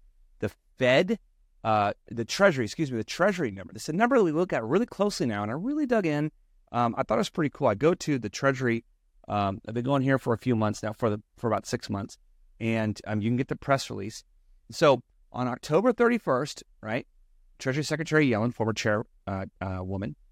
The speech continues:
uh, Yellen, she announced how much new treasuries will be issued in the quarter.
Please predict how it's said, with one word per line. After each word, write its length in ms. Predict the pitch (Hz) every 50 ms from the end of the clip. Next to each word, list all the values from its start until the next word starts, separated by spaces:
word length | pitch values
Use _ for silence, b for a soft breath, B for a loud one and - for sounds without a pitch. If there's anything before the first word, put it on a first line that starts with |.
| _ _ _ -
uh, 80 | 90 95
Yellen, 380 | - 90 92 98 98 110 143 - _ _ _ _ _ _ _ _
she 200 | - - - 156
announced 320 | 143 139 135 131 127 - -
how 220 | - - 147 160
much 280 | 160 151 135 - - -
new 440 | 127 131 147 165 202 226 240 247
treasuries 600 | 226 - - 185 196 190 175 131 139 135 123 110 110
will 60 | 107
be 160 | 101 107 - -
issued 320 | 117 117 - - - 107
in 60 | 101 101
the 60 | 98
quarter. 320 | - - 113 101 - -